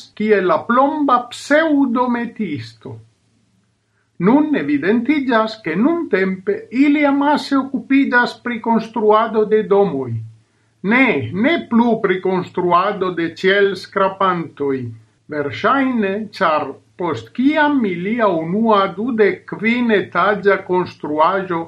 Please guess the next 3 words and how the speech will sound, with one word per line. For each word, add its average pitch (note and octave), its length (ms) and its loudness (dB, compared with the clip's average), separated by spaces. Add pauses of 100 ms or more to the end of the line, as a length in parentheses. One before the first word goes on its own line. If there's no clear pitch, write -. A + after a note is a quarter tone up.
(260)
anstataŭ B3 840 0
resti G3+ 500 0
vertikala, F3 920 -2